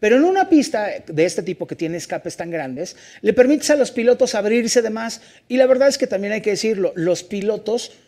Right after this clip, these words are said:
también son sucios. Max Verstappen es muy sucio en ese sentido, porque se deja ir en la curva y va aventando al piloto hacia la parte externa.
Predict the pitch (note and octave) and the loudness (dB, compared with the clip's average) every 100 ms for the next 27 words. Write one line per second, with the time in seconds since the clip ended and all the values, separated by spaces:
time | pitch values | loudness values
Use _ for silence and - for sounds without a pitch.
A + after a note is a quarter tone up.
0 | _ A#3 C4 G4 F#4 E4 A3+ F#3+ C#3 - | _ -4 2 2 2 0 0 -2 -4 -8
1 | - _ _ _ _ C4 F4+ D#4+ C4+ - | -16 _ _ _ _ -2 2 6 4 4
2 | A3+ A3+ G#3 G3 G#3+ C#4 B3 F3+ - D#3 | -2 -2 -2 2 6 6 6 2 0 -2
3 | D#3 E3 D3+ C3+ D3 F3+ - - - - | -4 -6 -6 -2 0 0 0 -10 -14 -2
4 | G3+ G#3+ - A#3 D4+ E4 D#4+ D4 C4 - | 2 2 6 6 8 8 6 6 4 2
5 | A3+ A#3 A#3 A3+ A#3 D4 D4 C4+ C#4 C4+ | 2 2 0 2 4 4 4 6 4 6
6 | C4+ - A#3 A#3 A#3+ A3+ G#3 F3+ G#3+ G#3+ | 4 4 4 4 4 0 0 -2 -4 -6
7 | G#3+ - B3 A#3 | -6 -2 0 0